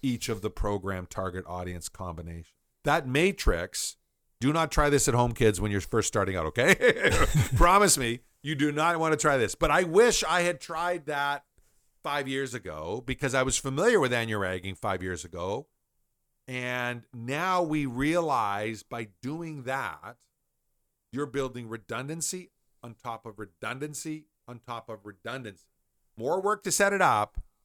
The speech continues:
way less risk on the outcome. And I'll give you a very specific example. Um, we launched our very first big virtual event this January,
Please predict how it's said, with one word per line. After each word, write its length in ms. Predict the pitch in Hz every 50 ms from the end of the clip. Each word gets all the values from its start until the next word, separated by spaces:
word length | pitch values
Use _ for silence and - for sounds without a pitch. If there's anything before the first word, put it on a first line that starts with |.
| _ _ _ _ -
way 600 | 107 98 104 120 139 175 180 196 202 202 202 175
less 340 | 151 143 131 120 - -
risk 400 | - 95 120 135 123 - - -
on 120 | 107 101 92
the 120 | 95 98
outcome. 480 | 82 90 104 120 113 - - 85 78 - _ _ _ _ _ _ _ _ _ _ _ _ _ -
And 100 | 123 123
I'll 180 | 120 120 120 117
give 180 | 117 123 143
you 120 | 147 147 131
a 140 | 113 117 113
very 400 | 107 95 127 139 151 147 135 117
specific 600 | - - - - - - - 156 - 143 117 -
example. 760 | 127 110 78 101 113 110 117 120 - - - 82 85 90 _ _ _ _ _ _ _ -
Um, 320 | 113 107 101 98 98 98
we 180 | 101 113 123 131
launched 340 | 120 123 120 127 127 -
our 60 | - 101
very 260 | 87 107 117 127 131
first 420 | 127 - 135 123 120 - - _
big 240 | - 107 117 113 101
virtual 520 | 85 - 101 117 123 - - - 113 110
event 300 | 107 95 104 98 85 71 _ _
this 180 | - 110 101 -
January, 720 | - - 104 98 92 87 80 76 71 69 73 85 107 110